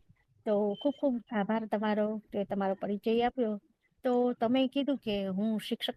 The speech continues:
તરીકે ફરજ બજાવી રહી છું. તો તમે એક નેત્રહીન વ્યક્તિ તરીકે જ્યારે ત્યાં સ્કૂલમાં બાળકો,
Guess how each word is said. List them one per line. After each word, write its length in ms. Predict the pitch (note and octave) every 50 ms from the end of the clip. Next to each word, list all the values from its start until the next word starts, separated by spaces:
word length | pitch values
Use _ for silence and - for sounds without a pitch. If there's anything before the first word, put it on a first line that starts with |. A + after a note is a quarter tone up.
| -
તરીકે 280 | - A3+ A3 - A3+ G#3
ફરજ 300 | G3+ - A3+ G#3+ A3 G#3
બજાવી 420 | G#3 G3 G3+ F#3+ G#3+ G3+ G#3+ G3+
રહી 200 | G3 G3 F#3+ G3
છું. 240 | G3 - G3+ G3 G3 _ _ _ _ _ _ _ -
તો 340 | A#3 A3 A3 A3+ A3+ A3+ A3+
તમે 400 | A3+ - A#3+ A#3 B3 B3+ B3+ A#3+
એક 180 | B3 A#3+ A#3+ - A#3
નેત્રહીન 720 | G3+ F#3+ G3+ G3+ - - B3+ C#4 C#4+ C#4+ C#4+ D4 C#4+ B3+
વ્યક્તિ 420 | A3+ A#3 A3+ - _ - B3+ B3 A#3+
તરીકે 640 | - A3+ G#3+ A3+ A3+ - B3 A3+ G#3+ G#3 G3+ G#3 G#3
જ્યારે 680 | - _ - G#3+ G3+ G3+ G3+ G#3 G#3 G3+ G3 G3 G#3
ત્યાં 280 | G#3+ - - - G#3 G#3
સ્કૂલમાં 800 | G3+ - - A#3 A3 G#3+ A3+ A#3 A3+ A3 A3 A3 G#3+ G#3+ G#3+ - _ _ _ _ _ -
બાળકો, 640 | G3+ G3 G3+ G#3 G#3 A3 - - A#3 G#3+ G3+ G3+ A3